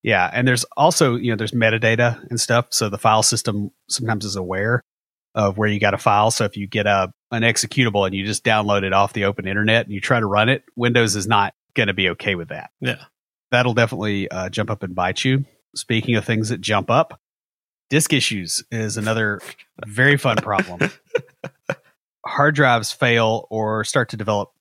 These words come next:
Speaker 1: problems over their life cycle. This used to be more common than it is now because they actually had moving parts. So if you have, like, an old school, you know, hard drive, which a lot of your bigger drives on desktops still are. I've got two four terabyte drives in this rig here.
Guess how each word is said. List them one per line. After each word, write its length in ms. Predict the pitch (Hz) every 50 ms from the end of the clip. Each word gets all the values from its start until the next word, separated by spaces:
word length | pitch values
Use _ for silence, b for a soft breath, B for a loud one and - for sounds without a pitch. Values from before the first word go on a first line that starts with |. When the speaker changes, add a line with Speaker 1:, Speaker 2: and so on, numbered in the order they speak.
| _ _ _ _ _
Speaker 1:
problems 520 | - - 123 117 113 107 101 92 92 - - -
over 200 | 107 104 98 104
their 140 | 92 92 92
life 240 | 90 95 95 87 -
cycle. 440 | - 90 76 - - - - - _ _ -
This 220 | 123 127 135 131
used 140 | 160 143 -
to 60 | -
be 60 | 131
more 160 | 123 120 113 -
common 360 | - - 127 120 117 113 104
than 100 | 101 95
it 100 | 92 95
is 160 | 92 90 87
now 560 | 101 101 107 113 120 117 110 101 98 98 - -
because 640 | - 104 - - 110 110 104 101 98 92 - - - _ _ -
they 200 | 107 104 101 98
actually 280 | 98 - - - 113
had 120 | 104 104 98
moving 280 | 98 98 95 92 82
parts. 460 | - - 110 113 131 135 - - - -
So 140 | - - 113
if 80 | 98 107
you 80 | 110
have, 100 | 135 120
like, 120 | 117 104 -
an 100 | - -
old 200 | 92 98 113 -
school, 420 | - - 135 120 117 131 135 - -
you 200 | - - 110 98
know, 80 | 92 104
hard 180 | 113 113 110 113
drive, 240 | 120 117 117 117 107
which 140 | 101 -
a 40 | 110
lot 140 | 110 113 107
of 40 | 104
your 80 | 95
bigger 240 | 87 - 107 101 101
drives 500 | 82 - 101 95 92 87 87 - - - _ -
on 160 | 104 95 87
desktops 420 | - 98 92 - - 95 90 -
still 240 | - - - 92 90
are. 200 | 98 98 104 101
I've 100 | 98 98
got 160 | - 107 -
two 260 | - - 117 104 95 90 _ _
four 180 | - 120 107 98
terabyte 380 | - 110 104 95 90 92 95 -
drives 320 | - 95 90 87 82 95
in 100 | 82 90
this 260 | 104 101 - - - -
rig 260 | 101 104 98 95 87
here. 300 | 107 110 117 107 90 90